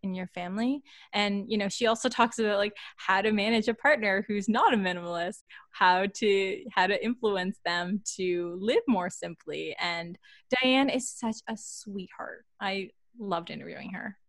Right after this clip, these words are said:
So definitely check out that episode, episode seventy-five. The next person I interviewed was Lisa Celibides. She's a certified KonMari consultant. So this is episode seventy-eight, Tidy the KonMari Way with Lisa Celibides.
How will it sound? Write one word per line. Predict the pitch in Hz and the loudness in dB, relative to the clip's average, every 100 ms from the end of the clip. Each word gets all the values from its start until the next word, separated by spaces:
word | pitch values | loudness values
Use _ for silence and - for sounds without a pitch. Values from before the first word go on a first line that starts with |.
| _ | _
So | - 170 170 180 | -6 -2 -2 -2
definitely | 190 220 214 | -2 0 0
check | 214 185 | 0 -4
out | 180 175 | -4 -4
that | 175 | -6
episode, | 175 - 180 170 | -8 -6 -4 -4
episode | 190 - - - | -6 -14 -16 -14
seventy-five. | 180 226 - 262 247 240 233 - - - - - - | -14 -4 6 8 10 8 4 -12 -20 -20 -20 -20 -4
The | 214 | 0
next | 202 233 | 2 2
person | - 254 233 | 0 0 2
I | 208 | 2
interviewed | 202 202 185 | 2 2 2
was | 180 - | -4 -6
Lisa | 190 190 190 220 233 220 214 220 | -6 -4 -2 -2 4 6 6 2
Celibides. | 202 175 196 240 240 247 - - - _ _ - | -2 -2 2 6 6 4 -4 -18 -20 _ _ -12
She's | - 285 330 339 | -2 4 4 4
a | |
certified | - 254 247 220 202 | 4 4 6 4 4
KonMari | - 170 165 170 185 214 180 | 0 -4 -2 -2 4 4 4
consultant. | - 170 - - - - 214 | 0 -8 -8 -8 -12 -16 -12
So | - 190 180 175 170 | 0 4 4 2 -2
this | 220 | -2
is | 214 | 2
episode | 233 226 220 185 | 2 0 -4 -2
seventy-eight, | - 180 180 175 220 277 - | -2 0 0 0 0 -2 -10
Tidy | - 196 196 208 196 | 0 2 4 0 -4
the | 185 | -6
KonMari | - 170 175 240 233 240 | -6 -4 4 6 6 6
Way | 226 214 214 | 6 6 4
with | 190 - | 0 -6
Lisa | 190 190 - 165 - | -6 -4 -2 -4 -4
Celibides. | 160 170 196 208 202 | -8 -8 -2 0 0